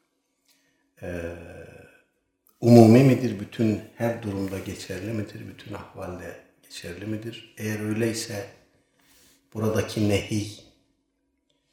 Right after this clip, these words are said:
tahrimi midir, tenzihi midir? Ulema bunları da düşünmüş. İşin bu tarafını da dermeyan etmiş. Efendim, ve demişler ki buradaki nehi tenzihidir.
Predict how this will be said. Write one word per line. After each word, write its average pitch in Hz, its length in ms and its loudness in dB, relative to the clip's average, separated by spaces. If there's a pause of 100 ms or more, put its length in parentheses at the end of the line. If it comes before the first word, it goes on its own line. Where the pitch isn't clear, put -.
(440)
tahrimi 110 580 0
midir, 120 400 -2
tenzihi 101 540 -6
midir? 120 300 -6
Ulema 131 480 -2
bunları 123 400 4
da - 220 -12 (220)
düşünmüş. 95 560 -14
İşin 113 320 -10
bu 110 80 -10
tarafını 107 520 -8
da - 220 -16 (840)
dermeyan 92 480 0
etmiş. 143 500 -6 (1400)
Efendim, 101 520 -14 (400)
ve 117 60 -10
demişler 147 320 -2
ki - 260 -20
buradaki 139 480 -2
nehi 156 400 -4
tenzihidir. 113 1080 -10